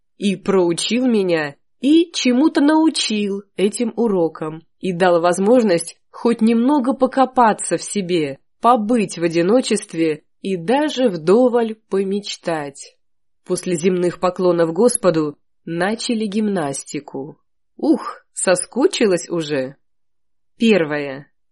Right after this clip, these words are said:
В позе лотоса концентрация немигающего взгляда далеко впереди, на одной из точек гор. Второе. Печень. Один лежит на животе,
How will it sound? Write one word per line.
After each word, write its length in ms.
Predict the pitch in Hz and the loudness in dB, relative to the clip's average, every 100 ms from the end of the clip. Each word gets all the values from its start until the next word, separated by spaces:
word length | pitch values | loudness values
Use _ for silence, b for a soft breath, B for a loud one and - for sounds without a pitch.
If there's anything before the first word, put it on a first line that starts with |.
| _ | _
В 180 | - - | -20 -14
позе 400 | - 214 180 165 | -2 0 2 2
лотоса 720 | 160 247 226 196 - 160 151 _ _ _ - | 2 2 0 -4 -6 -8 -10 _ _ _ -4
концентрация 1120 | 196 185 220 220 220 220 180 - - 170 165 | -2 -2 -2 -2 0 2 0 -2 -2 0 0
немигающего 960 | 170 185 190 180 175 170 160 - 165 160 | -2 -2 0 2 2 2 0 -2 -2 -2
взгляда 680 | 156 156 196 247 180 156 156 _ _ - | -2 -2 0 2 0 -2 -6 _ _ -10
далеко 500 | 156 170 170 - 214 | -2 0 0 -2 -4
впереди, 840 | - - 208 226 170 165 135 127 _ _ - | -4 -6 -2 -2 -4 -4 -6 -10 _ _ -10
на 280 | 170 165 160 | -4 -2 -2
одной 420 | 156 170 208 233 | -4 -2 -2 -2
из 320 | - 175 - | -6 -8 -8
точек 520 | - 175 - 190 - - | -6 -6 -6 -10 -12 -12
гор. 460 | 170 170 139 - _ _ _ | -4 -2 -2 -8 _ _ _
Второе. 800 | _ - 214 226 180 147 143 151 _ _ _ - | _ -2 2 4 2 2 -2 -8 _ _ _ -4
Печень. 720 | 220 196 - 160 131 131 - _ _ | 0 0 -2 -8 -8 -10 -14 _ _
Один 580 | - 175 170 208 262 262 _ - | -2 0 2 0 0 -2 _ -10
лежит 480 | 180 196 202 196 190 | -2 0 0 0 -2
на 120 | 165 | -2
животе, 600 | 156 165 165 - 254 269 | 0 0 -2 -2 -2 -2